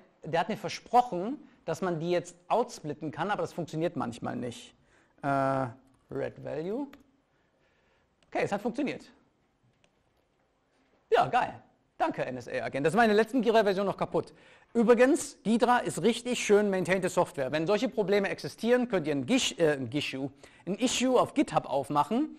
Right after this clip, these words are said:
und dann setzt sich ein N S A-Agent hin und repariert das für euch. Und dann wird eine neue Version released und in der ist das dann repariert. Super geil, oder? Ihr könnt jetzt die N S A tasten von außen, so.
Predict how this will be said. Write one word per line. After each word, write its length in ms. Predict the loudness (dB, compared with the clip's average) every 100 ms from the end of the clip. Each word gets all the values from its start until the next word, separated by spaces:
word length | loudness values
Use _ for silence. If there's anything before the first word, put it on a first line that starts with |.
| -16
und 80 | -2
dann 160 | -2 2
setzt 240 | 0 0
sich 140 | -4 -2
ein 80 |
N 100 | -2
S 140 | -2 2
A-Agent 400 | 2 4 2 -2
hin 400 | 2 2 2 -2 -8
und 120 | -2
repariert 460 | -2 2 2 4 2
das 140 | -2
für 160 | -2 0
euch. 400 | 0 0 -8 -16 _ -4
Und 100 | -2
dann 100 | 0
wird 140 | 0
eine 100 | 0
neue 220 | 0 0
Version 360 | 0 0 2 2
released 440 | 0 0 -4 -6
und 80 | -4
in 100 | 0
der 120 | 2
ist 100 | 2
das 100 | 0
dann 120 | -2
repariert. 580 | -2 0 0 0 -2 -8 _
Super 300 | -6 -4 4
geil, 280 | 6 6 4
oder? 280 | 4 4 2 -10
Ihr 60 | -8
könnt 180 | -6 -6
jetzt 100 | -8
die 80 | -2
N 100 | 0
S 100 | 2
A 100 | 0
tasten 540 | 0 -4 -4 -8 -12
von 180 | -10 -10
außen, 360 | -8 -8 -10 -12
so. 180 | -12